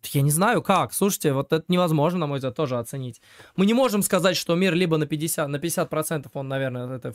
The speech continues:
ну, его описывает хорошо, не описывает. Его хорошо объясняет фальсиф-, его истинно объясняет фальсифицируемая теория, на пятьдесят процентов его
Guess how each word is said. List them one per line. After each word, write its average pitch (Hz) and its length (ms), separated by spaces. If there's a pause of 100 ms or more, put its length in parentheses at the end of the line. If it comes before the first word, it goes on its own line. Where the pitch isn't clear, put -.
ну, 131 360
его 160 180
описывает 151 480
хорошо, 120 800
не 117 240
описывает. 117 580 (360)
Его 196 180
хорошо 190 360
объясняет 160 440
фальсиф-, 139 340
его 135 140
истинно 127 380
объясняет 117 420
фальсифицируемая 214 720
теория, 185 360
на 131 80
пятьдесят 139 360
процентов 131 520
его 120 280